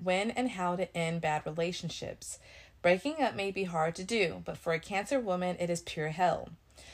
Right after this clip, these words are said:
She seldom lets go, frequently clinging to losers or victimizers. She is often mistreated by men. The Cancer woman senses the real balance of power in human relationships,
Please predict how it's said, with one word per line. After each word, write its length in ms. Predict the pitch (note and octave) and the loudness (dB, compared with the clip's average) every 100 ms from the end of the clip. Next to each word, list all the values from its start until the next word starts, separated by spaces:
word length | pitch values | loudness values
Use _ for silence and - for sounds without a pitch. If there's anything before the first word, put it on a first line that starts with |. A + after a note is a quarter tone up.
| - | -16
She 140 | - G3+ | -6 -2
seldom 460 | - F#3 F#3 A#3 | 6 8 8 4
lets 240 | A3 G#3+ - | 4 2 4
go, 220 | F3+ F3 | 4 4
frequently 520 | F3 F3+ F3+ G3+ A3 | 4 0 0 -4 -4
clinging 380 | A3 F#3+ F#3 F#3+ | -4 -2 -2 -2
to 120 | A3 | -2
losers 420 | F#3 E3+ E3+ E3+ - | 0 0 0 -2 -2
or 140 | E3 | -2
victimizers. 880 | E3+ E3+ D#3+ D3+ - - - - - - - - - | 0 0 -2 -4 -6 -8 -10 -10 -12 -18 -20 -20 -2
She 140 | - | 2
is 100 | F3+ | 2
often 380 | F3 F3+ G#3 A3 | 4 2 2 0
mistreated 480 | A#3 - A#3+ G#3+ A3+ | 0 0 0 2 4
by 160 | A3 | 4
men. 520 | G#3+ F3 E3 E3+ E3+ - - | 4 0 0 -2 -8 -6 -2
The 100 | F#3 | -2
Cancer 460 | - F#3+ F#3 A#3 | -2 -2 0 0
woman 320 | A3+ G3+ G3+ | 0 -2 -4
senses 400 | G3 F#3 F3 F#3 | -2 -4 -4 -4
the 80 | - E3+ | -4 0
real 160 | F3+ A3+ | 2 2
balance 320 | G#3 F#3+ F#3+ | 2 0 -4
of 80 | F#3+ | -6
power 320 | F3+ F3 F3 | -2 -2 -2
in 200 | E3+ D#3+ | -4 -4
human 280 | F#3 G3 G3+ | -4 -6 -2
relationships, 840 | F#3 D#3+ D#3+ E3 - - - | -2 -2 -4 -8 -4 -6 -6